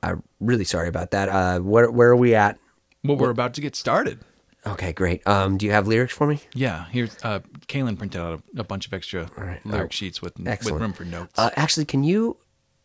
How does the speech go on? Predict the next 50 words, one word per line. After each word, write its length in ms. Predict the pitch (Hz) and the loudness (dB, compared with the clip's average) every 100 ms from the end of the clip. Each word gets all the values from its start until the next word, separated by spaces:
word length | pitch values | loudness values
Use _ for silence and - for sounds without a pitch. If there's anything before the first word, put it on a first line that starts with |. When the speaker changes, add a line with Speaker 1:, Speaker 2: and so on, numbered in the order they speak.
| - | -6
Speaker 1:
walk 220 | 131 143 | -2 0
downstairs 460 | - 127 120 117 117 | 2 2 2 0 0
and 80 | 107 | -2
just 120 | 104 | -2
talk 220 | 101 98 | -2 -2
through 100 | 85 | -4
the 60 | 85 | -4
song 260 | 87 80 | -2 -2
with 80 | 80 | -2
me 100 | 80 | -2
really 200 | 85 82 | 0 -2
quick? 220 | - 82 87 | -2 -4 -2
I 80 | |
need, 180 | 92 98 - - | -2 -4 -10 -6
I 60 | 110 | -2
need 100 | 113 | 0
Speaker 2:
Yeah, 100 | 214 | 0
Speaker 1:
to 60 | 160 | 0
go 100 | 85 | -2
over 160 | 80 | -2
some 120 | - | -4
Speaker 2:
of, 40 | 98 | -4
Speaker 1:
stuff 160 | 85 | -4
with 120 | - - | -4 -6
Speaker 2:
of, 40 | |
Speaker 1:
you. 120 | 80 | -4
Speaker 2:
of 180 | 117 - | -6 -10
course. 420 | - 262 - - - | -6 -6 -6 -10 -8
Uh, 180 | 117 107 | -6 -6
do 260 | - - 117 | -8 -16 -8
you 80 | |
mind 120 | 120 113 | -6 -6
if 80 | |
Kaylin 300 | - 107 110 | -6 -6 -6
<laughs> 80 | - | -4
comes 160 | 131 127 | -4 -2
along? 300 | 131 143 160 - _ _ _ _ _ _ _ _ _ _ _ _ _ _ - | -4 -6 -8 -12 _ _ _ _ _ _ _ _ _ _ _ _ _ _ -4
Speaker 1:
Hey, 120 | - 160 | 4 6
guys, 240 | 185 156 | 8 6
I'm 120 | 170 | 6
actually 280 | 196 180 170 | 6 6 2
gonna 120 | 156 | 4
be 80 | 147 | 8
working 280 | 147 147 147 | 8 6 4
up 120 | 139 | 2
here. 280 | 147 147 151 | 6 6 6
Speaker 2:
<laughs> 40 | - _ 175 - - 165 - - - - | 0 _ -4 -4 -8 -8 -8 -6 -4 4
Speaker 1:
Uh, 600 | 127 123 117 113 107 98 - - - - | 8 10 10 8 8 4 -4 -12 -8 2
so 160 | 143 | 6
unfortunately, 840 | 135 - 156 160 147 127 113 110 | 6 8 8 8 4 4 4 2